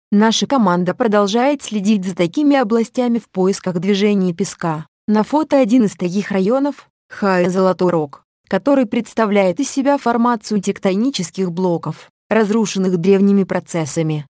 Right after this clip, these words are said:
Края блоков обнажают слоистые отложения пластов, а в более глубоких местах между блоками задерживается песок. Всё это можно увидеть на этой фотографии. При беглом сравнении с другим изображением,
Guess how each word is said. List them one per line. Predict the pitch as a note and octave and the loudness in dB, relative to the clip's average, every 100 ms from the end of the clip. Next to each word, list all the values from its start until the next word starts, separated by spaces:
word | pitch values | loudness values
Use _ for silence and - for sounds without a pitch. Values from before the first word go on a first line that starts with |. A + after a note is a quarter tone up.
| _ | _
Края | - G#3 G#3+ A3 | -2 2 2 2
блоков | A#3 A#3+ G3 F#3+ | 2 0 0 0
обнажают | G3 A3 A3+ E3+ F#3 G3+ | 0 0 0 2 2 0
слоистые | G#3 G#3 A#3 D#4 - F#3 | -2 -2 0 -2 0 -2
отложения | E3+ F#3+ F3 F#3+ F#3+ F3+ | 0 0 2 2 2 0
пластов, | E3+ F#3 F#3 - E3+ - _ _ - | -2 -4 -4 -8 -8 -8 _ _ -6
а | G3+ | -4
в | |
более | F3+ A#3 C#4 | 2 2 2
глубоких | A3+ A3+ F3 F3+ F3 E3+ | 2 0 2 0 0 -4
местах | G3+ F#3 G#3+ G#3+ - | -4 -2 -2 -2 0
между | A3 G#3 | 0 2
блоками | F#3+ F3+ E3+ D4+ D4 | 0 0 -2 0 0
задерживается | B3 B3+ F3+ F3+ F3+ G3 G3+ F#3+ | 2 2 2 2 2 0 -2 -4
песок. | - - E3+ E3 - _ _ | -6 -2 -2 -2 -8 _ _
Всё | - - D4+ | -6 -2 0
это | D4+ G3 | 2 2
можно | G#3+ C4 A3+ | 4 4 2
увидеть | A3+ A3 A3 G3 - | 2 2 0 -2 0
на | G3 | 0
этой | F3+ F#3 | 0 -2
фотографии. | F#3 F#3 F3 F3+ D#3 - D3 D3 - _ | -2 -2 0 -2 -2 -4 -6 -6 -10 _
При | - A3 | -4 0
беглом | G3+ A3+ G#3+ F#3 | 2 2 2 0
сравнении | - F#3+ F#3+ A3+ C4+ B3 | 0 0 2 2 4 2
с | G#3+ | 2
другим | E3+ G3+ F3+ A3 | 0 -2 0 2
изображением, | A3 G#3+ G#3+ F#3 G3 F3+ D#3+ D3+ | 2 2 0 0 0 0 -2 -4